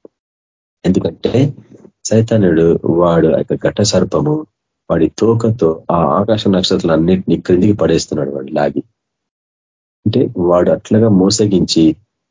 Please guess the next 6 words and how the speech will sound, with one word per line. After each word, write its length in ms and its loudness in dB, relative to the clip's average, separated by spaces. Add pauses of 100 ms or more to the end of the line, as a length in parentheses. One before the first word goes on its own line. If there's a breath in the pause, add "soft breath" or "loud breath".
(120)
గొప్ప 160 -2
గొప్ప 240 0
దైవజనులని 720 0
క్రిందకి 460 -2
ఇలా 120 2
పాడేస్తున్నాడు. 800 -4